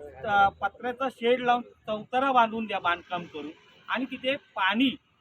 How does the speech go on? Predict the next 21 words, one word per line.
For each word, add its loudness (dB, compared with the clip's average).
आणि 0
विशेषतः -2
एका -4
महिलेने -6
मला -2
सांगितलं -12
की -14
"दादा, -2
तिथे -2
प-, -6
अ, 4
शौचालयाची -6
सुद्धा -2
व्यवस्था -2
करा", -14
कारण 0
अहो 2
गंभीर -4
प्रश्न -6
आहे -4
तो. -14